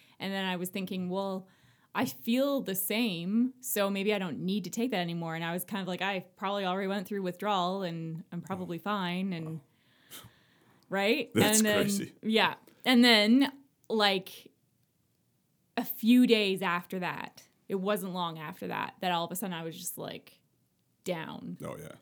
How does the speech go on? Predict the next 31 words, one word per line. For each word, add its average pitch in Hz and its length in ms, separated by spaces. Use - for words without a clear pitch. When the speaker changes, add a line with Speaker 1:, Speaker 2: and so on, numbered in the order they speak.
Speaker 1:
Not 196 420
okay. - 560
And 214 140
it 202 60
was 220 160
just 220 240
amazing 208 580
how 180 640
it 208 180
sneaks - 480
up 190 100
on 185 140
you 180 80
again. 220 320
Speaker 2:
Yeah. 214 80
Speaker 1:
And 202 120
then 185 200
when, 185 220
and 196 320
then 190 100
when 180 120
it - 60
happens, 226 480
you're 190 120
like, - 240
"I'm 185 180
such 175 300
a 170 40
stupid 175 360
idiot." 180 460
<sighs> - 100